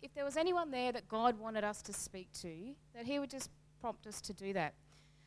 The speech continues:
So at that stage, we didn't know any Georgian, really, and we needed to find someone that could speak English, which is quite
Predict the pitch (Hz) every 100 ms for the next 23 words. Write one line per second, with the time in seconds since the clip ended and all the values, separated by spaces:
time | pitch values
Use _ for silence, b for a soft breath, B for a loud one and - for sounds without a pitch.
0 | B - - 269 262 262 262 269 - 262
1 | 240 220 226 226 208 202 202 196 208 196
2 | 214 220 233 254 240 240 247 269 277 -
3 | - 214 214 214 220 226 - 220 220 196
4 | 196 208 196 190 196 - 202 180 208 233
5 | 285 - - 247 - 285 262 - - 226